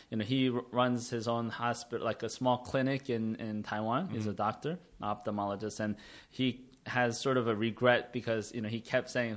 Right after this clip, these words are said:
Speaker 1: for the past twenty years he wishes he had expanded to China because then his business would be much larger.
Speaker 2: Mm-hmm.
Speaker 1: And then two, I think, was, um, uh, selfishly, they wanted their daughter back
Speaker 2: Be
Speaker 1: to
Speaker 2: close,
Speaker 1: Asia,
Speaker 2: right?
Speaker 1: right?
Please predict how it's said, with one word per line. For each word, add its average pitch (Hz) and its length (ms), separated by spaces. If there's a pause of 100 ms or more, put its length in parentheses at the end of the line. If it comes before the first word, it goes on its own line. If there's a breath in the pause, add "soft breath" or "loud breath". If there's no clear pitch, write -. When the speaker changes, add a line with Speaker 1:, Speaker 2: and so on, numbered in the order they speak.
Speaker 1:
for 120 80
the 110 80
past 123 320
twenty 120 220
years 113 360
he 123 100
wishes 120 420
he 117 100
had 113 260 (120)
expanded 113 640
to 110 100
China 107 360
because 101 280
then 104 200
his 110 160
business 107 460
would 110 120
be 104 120
much 110 320
larger. 110 380
Speaker 2:
Mm-hmm. 104 280 (120)
Speaker 1:
And 120 120
then 113 260
two, 160 420
I 127 100
think, 131 320
was, 117 260
um, 107 240 (460 loud breath)
uh, 113 300
selfishly, 131 800
they 117 160
wanted 120 300
their 104 120
daughter 113 320
back 107 220
Speaker 2:
Be 110 100
Speaker 1:
to - 60
Speaker 2:
close, 127 340
Speaker 1:
Asia, 127 300
Speaker 2:
right? 123 100
Speaker 1:
right? 160 240